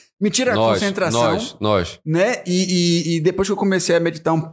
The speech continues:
Speaker 1: mais e tal, a, a, agora eu até parei um pouco, né? Por causa da correria e tal, as coisas do podcast também.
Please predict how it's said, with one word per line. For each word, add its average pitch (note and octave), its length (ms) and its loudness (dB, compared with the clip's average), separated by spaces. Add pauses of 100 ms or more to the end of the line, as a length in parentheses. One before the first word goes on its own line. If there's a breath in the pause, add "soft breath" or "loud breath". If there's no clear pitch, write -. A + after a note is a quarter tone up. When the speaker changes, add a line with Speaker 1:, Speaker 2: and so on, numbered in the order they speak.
(160)
Speaker 1:
mais D#3+ 520 -2
e D#3 40 -6
tal, G3 140 0
a, G#3 80 2
a, G3 400 -2
agora A3+ 220 0
eu A3 40 0
até A3 140 -2
parei G#3 340 0
um G3+ 80 0
pouco, C3+ 500 -2
né? D3+ 200 -2
Por - 80 -14
causa A#2 160 0
da A#2+ 80 0
correria C#3 640 0
e A#2+ 40 -2
tal, A#2+ 640 0
as A#2 160 -2
coisas B2+ 280 0
do A#2+ 100 -2
podcast A#2+ 560 -2
também. C3+ 400 -2